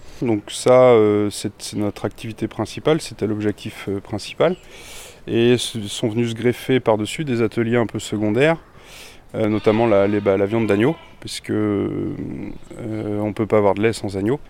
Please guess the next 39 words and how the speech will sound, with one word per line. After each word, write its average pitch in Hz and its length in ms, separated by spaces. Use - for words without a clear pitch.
Donc 117 200
on 107 60
produit 120 340
également 117 520
de 123 140
la 113 100
viande 127 240
d'agneau 120 460
et, 139 340
euh, 113 560
de 113 100
la 113 100
viande 135 200
de 131 80
porc 117 240
aussi, 95 260
puisque - 280
le, 104 280
tout - 120
le 151 100
lact-, 143 320
le 131 140
petit - 180
lait 151 140
en 123 80
fait 127 260
qui - 80
sort 123 240
de 120 80
la 117 100
fromagerie, 110 520
plutôt 139 300
que 131 140
de 120 160
le, 110 920
bah, 104 140
de 107 120
le 107 60
jeter 113 400